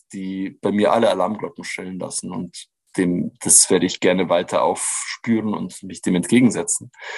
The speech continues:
Wenn du einfach mal guckst, die Wetterkarte im Fernsehen bei der Tagesschau oder sowas, ne? Früher, wenn du die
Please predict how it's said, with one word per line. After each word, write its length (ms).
Wenn 140
du 60
einfach 200
mal 160
guckst, 460
die 120
Wetterkarte 880
im 640
Fernsehen 960
bei 200
der 240
Tagesschau 760
oder 160
sowas, 400
ne? 300
Früher, 400
wenn 120
du 60
die 440